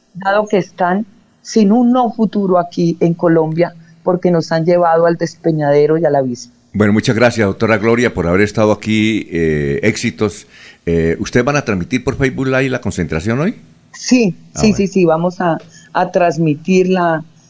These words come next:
Speaker 1: la concentración. Eh, esperamos que nos sigan, toda la audiencia de ustedes, que estén muy pendientes y que los invitamos a todos y todas a la Plaza Luis Carlos Galán. Va a ser un homenaje también a ese liberalismo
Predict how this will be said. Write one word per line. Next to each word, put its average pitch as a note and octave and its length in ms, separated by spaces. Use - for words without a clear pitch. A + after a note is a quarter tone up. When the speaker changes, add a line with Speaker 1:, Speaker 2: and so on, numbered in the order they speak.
Speaker 1:
la F3 240
concentración. E3+ 1000
Eh, D3+ 400
esperamos F3 680
que G3 120
nos D#3+ 220
sigan, G#3+ 500
toda F3+ 260
la F3 200
audiencia F3 680
de F#3 120
ustedes, G#3 680
que E3 280
estén F#3 320
muy F#3 140
pendientes A3 760
y F3+ 40
que F3 120
los E3 240
invitamos F#3 580
a D#3+ 60
todos F3+ 360
y F#3 60
todas E3 400
a F#3 120
la E3+ 160
Plaza F#3+ 340
Luis F3 240
Carlos F3 400
Galán. D#3 360
Va G3 80
a G#3 40
ser A3+ 220
un A#3 180
homenaje G3 760
también E3 340
a E3+ 60
ese E3 180
liberalismo E3 840